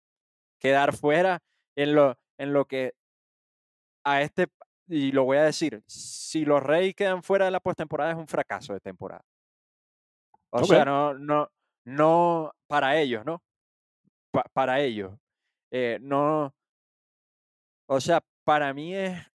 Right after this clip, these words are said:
Speaker 1: absurdo que después de, de haber tenido esa ventaja tan cómoda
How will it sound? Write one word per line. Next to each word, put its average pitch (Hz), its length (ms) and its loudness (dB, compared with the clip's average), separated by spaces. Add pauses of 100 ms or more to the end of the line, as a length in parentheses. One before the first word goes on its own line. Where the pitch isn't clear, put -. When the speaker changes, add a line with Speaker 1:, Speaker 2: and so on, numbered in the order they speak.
(140)
Speaker 1:
absurdo 135 840 -2
que 127 120 -6
después 147 560 -2
de, 147 400 -6
de 135 140 -2
haber 139 260 0
tenido 151 300 -8
esa 143 180 -2
ventaja 135 500 -2
tan 143 240 -6
cómoda 107 480 -2